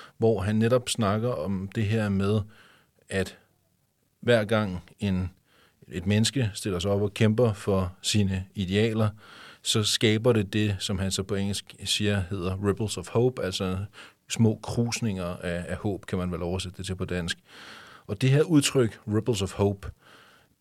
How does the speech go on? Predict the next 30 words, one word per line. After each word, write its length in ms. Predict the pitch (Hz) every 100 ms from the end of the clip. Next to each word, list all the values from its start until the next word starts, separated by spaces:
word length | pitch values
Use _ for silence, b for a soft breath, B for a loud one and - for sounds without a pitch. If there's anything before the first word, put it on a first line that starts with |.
| -
det, 580 | 120 120 113 113 107 -
det 100 | 120
bliver, 480 | _ 139 147 117 98
altså, 380 | 98 98 107 92 -
det 120 | 120
er 80 | 113
stadig 280 | 143 147 139
den 120 | 123
der 80 | 107
dag 220 | 110 104
et 60 |
af 60 | 123
de 80 | 113
mest 260 | 110 107
ikoniske 720 | 113 - 147 139 113 - 95 85 _
citater 480 | - 98 123 113 104
fra 220 | 95 101
en 140 | 107 98
Robert 220 | 87 98
Kennedy-tale. 600 | 98 104 98 90 98 98
Når 80 | 101
man 140 | 98
besøger 380 | 95 110 135 110
hans 440 | 98 98 92 - - B B B
grav 320 | - 113 107 98
på 200 | 107 101
Arlington-kirkegården 1000 | 98 113 117 104 92 107 98 98 92 95
uden 220 | 95 110
for 100 | 104
Washington, 560 | 98 92 98 110 98